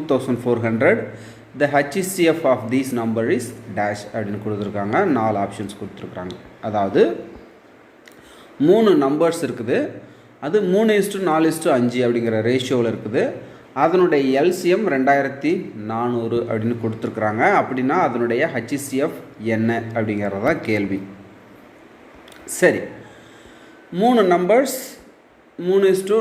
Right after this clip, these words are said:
நாலு is to அஞ்சு அப்படிங்கிற ரேஷியோவில் இருக்குது. அதனால் நம்ம அந்த மூணு நம்பரை எப்படி எழுதிக்கலாம்னா, த்ரீ எக்ஸ், ஃபோர் எக்ஸ், ஃபைவ் எக்ஸ் அப்படின்னு எழுதிக்கலாம். இந்த மூணு நம்பர்னுடைய எல் சி எம் என்ன அப்படின்னு பார்த்தோம்னா,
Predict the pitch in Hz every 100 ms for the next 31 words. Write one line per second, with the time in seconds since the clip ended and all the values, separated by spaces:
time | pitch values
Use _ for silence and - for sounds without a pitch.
0 | 185 151 156 151 - 202 262 - - 131
1 | 135 135 131 120 120 117 113 123 127 127
2 | 113 117 117 117 139 156 117 123 135 143
3 | 120 113 110 110 123 131 123 127 139 120
4 | 117 143 120 113 113 110 104 120 240 -
5 | - - - - - - - 202 202 214
6 | 208 - - - - 160 156 160 - -
7 | - - 127 123 120 127 101 110 110 101
8 | 101 92 - - - - - - - 185
9 | 247 254 214 196 202 185 160 156 151 143
10 | 143 165 143 151 156 151 143 - 120 117
11 | 117 113 113 113 110 113 113 107 101 113